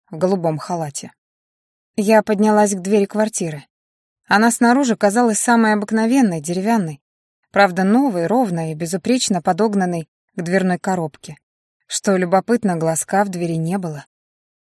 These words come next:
Я нажала на звонок, а когда за дверью послышались шаги, была готова увидеть голубой махровый халат. Отворивший мне дверь мужчина был в широких мягких брюках и мятой льняной рубашке на выпуск, и он широко улыбался.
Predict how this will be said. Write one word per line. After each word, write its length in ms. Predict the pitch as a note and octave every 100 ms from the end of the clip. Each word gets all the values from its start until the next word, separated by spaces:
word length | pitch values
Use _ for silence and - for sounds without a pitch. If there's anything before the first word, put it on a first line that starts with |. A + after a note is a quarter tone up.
| _ -
Я 200 | G3+ G#3
нажала 380 | G3+ G#3 G3+
на 100 | G#3
звонок, 400 | G3 G3 G#3+ B3
а 80 | G3
когда 320 | E3+ F3+ G3+
за 140 | G3+ G#3
дверью 400 | F#3+ A3+ F3+ D#3+
послышались 640 | F#3 F3 G#3 G#3 F#3+ F3
шаги, 420 | - F#3+ F#3 A#3+ - _ _ -
была 220 | G3+ B3
готова 400 | A#3+ A#3 B3 A3+
увидеть 400 | A3 A#3 G3 F3+
голубой 420 | G#3 G#3 F#3+ B3
махровый 480 | G#3+ G#3 G#3+ G3+ F#3
халат. 520 | - F#3+ D#3+ - - _ _ _ _ _ _
Отворивший 600 | - G#3 G#3+ A3+ G3+ G#3+
мне 180 | G3+ G#3
дверь 260 | F#3 G#3+ G3+
мужчина 480 | G3 - C4 B3
был 200 | E3+ B3
в 40 | B3+
широких 520 | - A3+ C#4 A3 -
мягких 480 | F#3+ A3 - G#3 E3+
брюках 500 | E3+ A#3+ - G#3 - _ _ _
и 100 | G#3
мятой 340 | G#3+ C4+ A3
льняной 400 | F#3+ G3 G#3 A#3+
рубашке 440 | A#3+ G#3 F#3+ - F3
на 160 | F3
выпуск, 480 | F3 D#3+ - - - _ _ _ _
и 100 | F#3+
он 100 | G#3
широко 440 | - G#3+ G#3 A3
улыбался. 580 | G#3+ A3 F#3 D3+ - -